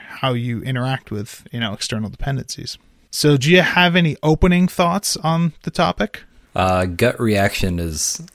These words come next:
Speaker 2: almost like go straight to devil's advocate. And that's, that's largely because, like, both in Ruby and in Laravel, we have, um, kind of the facilities to mock it out automatically.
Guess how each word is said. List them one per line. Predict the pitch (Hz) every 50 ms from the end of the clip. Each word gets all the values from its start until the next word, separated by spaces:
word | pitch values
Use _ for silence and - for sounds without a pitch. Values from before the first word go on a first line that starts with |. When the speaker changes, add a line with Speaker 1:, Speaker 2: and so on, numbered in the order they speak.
| - -
Speaker 2:
almost | 113 107 104 98 95 -
like | 101 92 80 73 _ _ -
go | - 87
straight | - - - - 95 95 -
to | 104
devil's | 92 107 101 107 107 107
advocate. | 117 120 120 131 127 147 147 - - _ _ _ - - -
And | - 101
that's, | 98 107 110 - - - - - - - - _ -
that's | - 123 123 127
largely | 131 135 135 127 127 117
because, | 110 - 117 107 98 101
like, | 95 90 80
both | - 110 113 113 113 - -
in | - 104 101 98 90 90 82
Ruby | 87 104 120 131 147 147 143 139 - -
and | 110 107 107 104 104 101 101 98
in | 98 92 92 90 87 90 92
Laravel, | 101 104 107 104 98 87 87 87 87 85 85 85 85 -
we | 104 98
have, | 87 90 90 87 87 90 87 87 87 85 87 -
um, | - - 85 82 80 80 76 73 78 80 85 90 92 101 _ _ - - - - - _ _ _ -
kind | - - 131 131
of | 117
the | 117 95
facilities | - 104 101 - - 104 101 101 95 92 101 98 95 92 - -
to | - - 101 95 90 87 87 85 87 82 80 - - _ _ _ - -
mock | 90 87 90 90 90 87 - 92
it | 85
out | 82 82 98 90 - -
automatically. | - 85 78 76 76 78 87 101 - 160 165 -